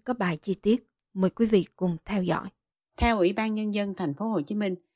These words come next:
Speaker 2: công tác đấu tranh phòng chống ma túy vẫn còn một số khó khăn như công tác rà soát, quản lý địa bàn, quản lý đối tượng vẫn còn hạn chế.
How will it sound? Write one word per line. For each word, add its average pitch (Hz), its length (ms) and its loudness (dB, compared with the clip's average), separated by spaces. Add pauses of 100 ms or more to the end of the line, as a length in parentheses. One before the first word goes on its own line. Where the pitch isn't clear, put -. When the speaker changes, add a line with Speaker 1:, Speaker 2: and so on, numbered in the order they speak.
(240)
Speaker 2:
công 226 180 0
tác 294 240 0
đấu 247 140 0
tranh 214 320 -4
phòng 156 280 -2
chống 208 160 -2
ma 233 100 -2
túy 196 460 -2
vẫn 160 260 -2
còn 147 220 -2
một 147 120 -6
số 196 180 -4
khó 226 200 -6
khăn 208 300 -4 (420)
như 208 200 0
công 202 240 -4
tác 269 220 -2
rà 156 180 -2
soát, 214 300 -4 (320)
quản 165 260 0
lý 226 180 0
địa 185 120 0
bàn, 151 300 -2 (340)
quản 170 240 2
lý 226 160 0
đối 262 140 4
tượng 156 320 0 (160)
vẫn 160 200 -2
còn 147 180 -4
hạn 143 180 -6
chế. 175 320 -2